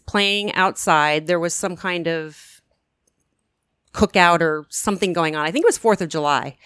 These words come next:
And it was at my house, and there were family and friends over, and I didn't have my shoes on. And my parents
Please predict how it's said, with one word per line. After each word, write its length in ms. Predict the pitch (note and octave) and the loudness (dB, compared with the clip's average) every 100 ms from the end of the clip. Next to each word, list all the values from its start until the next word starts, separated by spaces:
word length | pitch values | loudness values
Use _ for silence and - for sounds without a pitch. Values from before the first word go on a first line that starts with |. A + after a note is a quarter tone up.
| - - - _ | -20 -20 -20 _
And 360 | F#3+ F3 E3+ E3+ | -2 0 0 -2
it 40 | |
was 120 | F3 E3+ | -2 0
at 100 | G3+ | 0
my 100 | A#3+ | 2
house, 340 | D#3+ E3+ - | 2 0 -2
and 200 | E3 D#3+ | -4 -2
there 80 | E3+ | -6
were 80 | D#3+ | -4
family 320 | D#3+ D#3+ F3+ | -4 -4 -4
and 80 | E3+ | -4
friends 300 | D#3+ D3 D3+ | -4 -4 -4
over, 420 | C#3+ C#3+ D#3+ - | -4 -2 -2 -2
and 240 | E3+ E3 | -2 0
I 80 | - | 2
didn't 200 | G3 - | 0 -2
have 240 | F#3 E3 E3+ | 0 0 0
my 160 | D#3+ | -4
shoes 300 | D#3 D4+ B3+ | -2 0 0
on. 260 | D3+ C#3 C3+ - | -2 -6 -8 -4
And 240 | F3 E3+ | -2 0
my 100 | E3+ | 0
parents 680 | E3+ G3+ G#3 G#3+ A#3 - - | 0 0 0 0 -4 -6 -10